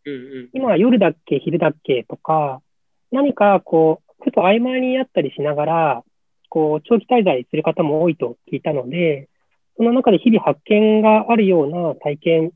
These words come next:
Speaker 2: みたいなものが、こう、用意できたらいいのかなっていうのは思っていたところなので、ぜひこう、一日二十四時間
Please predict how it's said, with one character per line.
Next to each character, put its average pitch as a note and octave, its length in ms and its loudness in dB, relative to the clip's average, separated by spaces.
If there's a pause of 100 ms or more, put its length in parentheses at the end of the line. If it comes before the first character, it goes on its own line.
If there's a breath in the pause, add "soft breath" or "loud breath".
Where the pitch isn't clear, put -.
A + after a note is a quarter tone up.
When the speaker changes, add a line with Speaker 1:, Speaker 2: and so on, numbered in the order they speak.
Speaker 2:
み F#3 80 -4
た E3+ 80 0
い D3+ 40 -2
な D#3 60 -4
も F#3+ 80 -4
の B3 100 -2
が、 G3 240 2 (400)
こ D3+ 540 0
う、 - 20 -20 (120)
用 F3+ 180 4
意 C#3 60 0
で D3 100 -6
き - 80 -20
た D3+ 100 0
ら C#3 100 -2
い D#3 60 0
い - 20 -2
の C#3 80 -4
か E3 100 -8
な A3+ 180 2
っ A3+ 40 -6
て - 160 -2
い C#3+ 40 2
う C3+ 40 0
の B2 80 -2
は A2+ 160 -10 (340)
思 D#3 160 -2
っ D3+ 40 -4
て C#3+ 100 -8
い B2+ 40 -10
た - 80 -12
と C#3 80 -6
こ D3+ 120 -4
ろ D3 80 -2
な C3+ 80 -8
の C3+ 160 -10
で、 F#3 240 2 (440 soft breath)
ぜ C4 140 0
ひ - 100 -12
こ F3+ 360 4
う、 - 20 -10
一 - 80 -10 (100)
日 - 120 -4
二 B3 80 2
十 G#3 80 2
四 D3 120 2
時 F3+ 80 -4
間 B2 260 -2